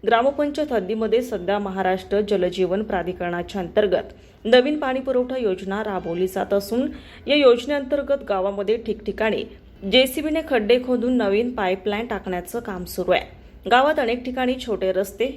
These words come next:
गल्लीबोळं आहेत आणि त्यातच मोठ्या प्रमाणात अतिक्रमण झालं आहे. मात्र पदावर बसलेले याकडे मात्र सोयीस्कर कानाडोळा करतायत. त्यामुळे नागरिकांमध्ये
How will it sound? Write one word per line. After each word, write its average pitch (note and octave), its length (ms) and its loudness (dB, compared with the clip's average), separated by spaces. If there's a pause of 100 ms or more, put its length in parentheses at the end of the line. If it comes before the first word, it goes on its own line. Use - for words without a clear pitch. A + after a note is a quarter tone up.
(120)
गल्लीबोळं F#3+ 480 4
आहेत A3 260 2 (160)
आणि F#3+ 160 -2
त्यातच G3+ 500 -2 (220)
मोठ्या B3 280 4
प्रमाणात B3 480 0
अतिक्रमण G3+ 600 -2
झालं F#3 280 -4
आहे. F3+ 220 -2 (400)
मात्र G3 280 2
पदावर G3+ 460 2
बसलेले G#3 640 0 (280)
याकडे G#3 480 2
मात्र F#3 400 -2 (260)
सोयीस्कर B3+ 640 2
कानाडोळा F#3 640 -4
करतायत. E3+ 400 -2 (360)
त्यामुळे D4 220 4
नागरिकांमध्ये B3+ 840 0